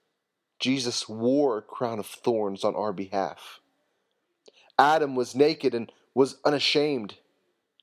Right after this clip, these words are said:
Jesus was naked and bore our shame. Adam sinned at a tree.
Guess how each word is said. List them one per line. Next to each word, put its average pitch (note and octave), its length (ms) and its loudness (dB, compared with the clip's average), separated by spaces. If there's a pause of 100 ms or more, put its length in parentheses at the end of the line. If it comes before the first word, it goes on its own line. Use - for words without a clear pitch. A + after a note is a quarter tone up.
(380)
Jesus C3 720 -2 (960)
was A#2+ 240 -2
naked A#2 380 0
and G2+ 280 -4 (260)
bore A#2+ 500 2 (360)
our G#2+ 200 0
shame. F#2 420 -6 (1400)
Adam C3 400 2
sinned B2+ 540 0 (500)
at B2 140 4
a A#2 80 0
tree. A#2 600 -4